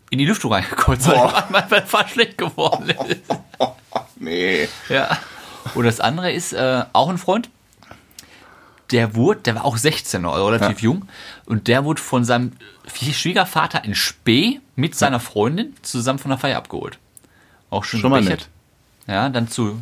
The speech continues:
Speaker 1: zum Haus
Speaker 2: Wie
Speaker 1: von
Speaker 2: der,
Speaker 1: der
Speaker 2: der Kollege und die Freundin oder der Schwiegervater in,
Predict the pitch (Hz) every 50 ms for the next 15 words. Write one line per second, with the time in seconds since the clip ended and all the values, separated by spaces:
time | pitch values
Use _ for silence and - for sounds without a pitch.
0 | 120 - - - 101 92 98 107 - 120 123 120 - 120 113 110 101 110 107 107
1 | 107 - - 113 107 123 156 180 185 190 185 190 185 - - 196 196 202 208 208
2 | 185 156 120 110 113 - 110 104 107 107 104 - - - - - 120 135 127 120
3 | 104 - - 107 - 110 95 92 -